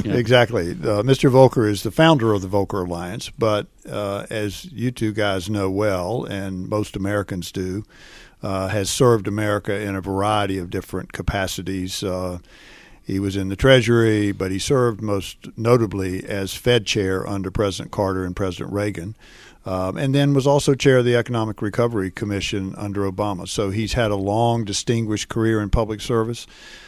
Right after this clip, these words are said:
Speaker 2: He's known to be a straight shooter and somebody who isn't, uh, leaning left or leaning right,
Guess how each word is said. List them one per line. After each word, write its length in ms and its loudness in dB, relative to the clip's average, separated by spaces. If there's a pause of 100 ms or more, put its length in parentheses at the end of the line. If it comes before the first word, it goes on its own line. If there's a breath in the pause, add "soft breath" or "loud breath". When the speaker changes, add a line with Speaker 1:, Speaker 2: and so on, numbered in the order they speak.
(160 loud breath)
Speaker 2:
He's 340 4
known 580 4
to 120 2
be 460 2
a 80 0
straight 340 2
shooter 400 2
and 180 0
somebody 380 2
who 160 4
isn't, 400 0
uh, 300 -2
leaning 500 0
left 340 0
or 120 0
leaning 280 0
right, 300 0